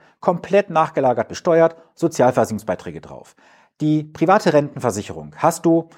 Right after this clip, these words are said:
wenn du sie damals noch nach zweitausendvier abgeschlossen hast, die Ertragsanteilbesteuerung obendrauf oder halt die hälftigen Erträge dann bei der Kapitalisierung. Da zahlst du Steuern drauf, Sozialversicherungsbeiträge unter Umständen.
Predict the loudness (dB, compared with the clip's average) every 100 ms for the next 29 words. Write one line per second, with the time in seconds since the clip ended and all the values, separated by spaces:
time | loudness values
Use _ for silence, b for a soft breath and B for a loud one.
0 | b -2 0 0 -2 0 2 2 -2 -2
1 | -4 -4 -6 -6 -4 -4 -4 -6 -6 -6
2 | -4 -4 0 0 0 B B 0 2 2
3 | -2 0 0 -2 -2 -2 -4 -8 -10 -10
4 | -12 -14 -8 0 0 2 0 -2 B B
5 | 2 2 2 -2 -4 -4 -2 -2 -2 0
6 | -2 0 -2 -2 -6 -6 -8 -2 -2 -2
7 | -10 b b b b b 0 0 2 0
8 | 0 0 -2 -2 -6 _ -2 2 2 2
9 | -2 -6 -8 _ -12 -10 0 2 2 0
10 | 0 -2 -4 -2 -6 -6 -8 -8 -8 -8
11 | -10 -10 -18